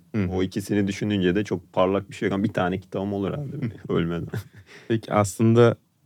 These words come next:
Speaker 1: e, biz bu kaydı iki seçim arası alacaktık ama, e, ikimizin de morali çok yüksek değildi o dönem. Nasılsın? Nasıl hissediyorsun bu aralar?
Speaker 2: Ya şu an biraz toparlamış durumdayım. O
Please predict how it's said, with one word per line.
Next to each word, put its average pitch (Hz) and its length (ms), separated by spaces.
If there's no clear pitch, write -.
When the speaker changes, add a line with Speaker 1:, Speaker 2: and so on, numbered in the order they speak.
Speaker 1:
e, 101 180
biz 104 180
bu 104 120
kaydı 110 540
iki 110 200
seçim 110 360
arası 104 400
alacaktık 95 600
ama, 117 320
e, 95 380
ikimizin 101 500
de 104 60
morali 101 320
çok 98 220
yüksek 101 400
değildi 104 280
o 92 120
dönem. 110 320
Nasılsın? 147 640
Nasıl 113 220
hissediyorsun 101 580
bu 101 40
aralar? 104 400
Speaker 2:
Ya - 160
şu - 200
an 110 220
biraz 113 200
toparlamış 113 640
durumdayım. 95 520
O 98 280